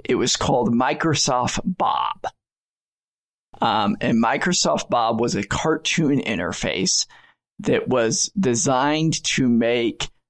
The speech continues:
Windows three point one the greatest operating system that Microsoft ever made, um, to make that more usable.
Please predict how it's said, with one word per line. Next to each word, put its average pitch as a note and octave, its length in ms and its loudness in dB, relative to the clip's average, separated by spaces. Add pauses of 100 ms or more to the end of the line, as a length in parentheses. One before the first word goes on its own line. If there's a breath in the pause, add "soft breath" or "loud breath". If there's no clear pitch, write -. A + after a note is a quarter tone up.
(380)
Windows C#3 540 2
three B2 360 0
point B2+ 400 -4
one A2+ 640 0 (600)
the C3+ 180 2
greatest C3 480 2
operating A2+ 580 2
system - 560 0
that G#2+ 120 0
Microsoft A2 680 -2
ever F2 200 -2
made, F2+ 540 0 (720)
um, G2+ 440 0
to - 180 0
make C3 340 2
that B2+ 440 0 (1120)
more C3 260 4
usable. A#2 720 -2